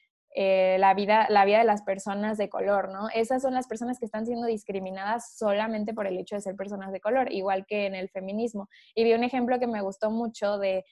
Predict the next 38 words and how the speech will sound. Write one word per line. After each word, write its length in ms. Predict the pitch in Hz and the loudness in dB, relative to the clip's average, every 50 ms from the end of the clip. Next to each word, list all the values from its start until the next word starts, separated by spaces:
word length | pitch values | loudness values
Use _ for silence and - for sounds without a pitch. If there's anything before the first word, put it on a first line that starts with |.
| _ _ _ _ | _ _ _ _
una 260 | - 214 214 214 214 | -4 -2 0 0 0
persona 600 | 220 214 208 208 - 220 214 214 208 208 220 226 - - | 0 -2 -2 -2 -2 -4 -2 -2 -2 -2 -4 -4 -6 -8
que 540 | _ 220 202 196 196 196 190 190 190 190 202 208 | _ -2 0 2 4 4 4 4 2 0 -2 0
se 140 | - 214 | 2 2
le 100 | 202 202 | 2 2
incendia 400 | 196 202 208 226 208 208 208 220 | 2 -2 -2 -2 -2 0 0 0
su 120 | 220 226 208 | -2 -4 -4
casa, 300 | - 196 196 - 185 180 | -4 -4 -4 -4 -6 -8
¿no? 200 | 185 196 220 294 - _ _ _ _ _ | -8 -8 -8 -10 -12 _ _ _ _ _
Entonces 520 | - 208 208 208 214 214 214 240 226 226 - | -4 -2 0 2 2 2 2 2 0 0 0
todo 180 | - 226 226 240 | 2 4 4 4
el 80 | 247 | 4
mundo 260 | 247 254 262 262 262 277 269 - - | 4 2 2 4 4 2 2 0 0
empieza 680 | 220 208 208 214 202 202 202 - 208 208 208 202 196 - | -2 -2 -2 -2 -2 -2 -2 -2 0 0 0 0 -2 -2
a 180 | - 196 196 190 | 0 0 2 2
decir 420 | 190 190 196 - - 208 202 202 196 | 0 0 -4 -6 -4 -4 -2 -2 -2
como... 300 | - 196 196 190 185 185 - - | -4 -6 -4 -4 -6 -6 -6 -4
Eh, 520 | - 196 190 190 185 185 185 185 180 185 - _ _ _ _ | -4 -2 -2 0 0 0 0 -2 -2 -4 -8 _ _ _ _
"Su 220 | - - 233 220 214 | -6 -2 -2 0 2
casa 340 | - 208 214 220 247 240 240 | 4 4 4 4 4 2 2
importa, 560 | 233 233 220 226 226 233 233 233 247 247 240 | 2 2 2 4 2 4 4 4 4 4 4
vamos 320 | 233 214 214 220 226 220 | 4 2 0 0 -2 -2
a, 220 | 233 214 202 190 196 | 0 0 0 -2 -2
vamos 300 | 208 196 196 202 214 208 | -2 -2 -2 -4 -4 -4
a 240 | 226 202 196 190 185 | -2 -2 0 0 -2
rescatarla, 640 | 180 190 190 - - 180 180 - 240 254 254 254 240 240 | -2 -4 -6 -4 -4 -2 2 4 4 6 6 6 6 4
vamos 260 | 226 214 214 214 208 | 4 2 -2 -4 -4
a, 300 | 214 196 190 185 180 180 - - | -4 -4 -2 -2 -4 -6 -6 -6
este, 280 | - 190 185 _ - 180 | -8 -8 -8 _ -10 -6
todos 180 | - 202 208 214 | -4 -2 -2 0
nos 140 | 214 214 | 0 -2
vamos 200 | 208 208 208 214 | -2 -2 -4 -4
a 40 | 233 | -4
unir 260 | 226 226 220 226 226 | -4 -4 -4 -4 -4
para 420 | - 214 196 190 185 180 175 180 - _ _ _ _ _ _ - | -4 -4 -2 -2 0 -2 -2 -4 -6 _ _ _ _ _ _ 0
apagar 400 | 214 202 190 196 190 190 185 185 | 0 2 4 4 4 4 4 2
el 120 | 190 202 | 2 0
fuego". 420 | - - 233 240 233 214 202 208 | 2 4 6 6 6 4 2 -2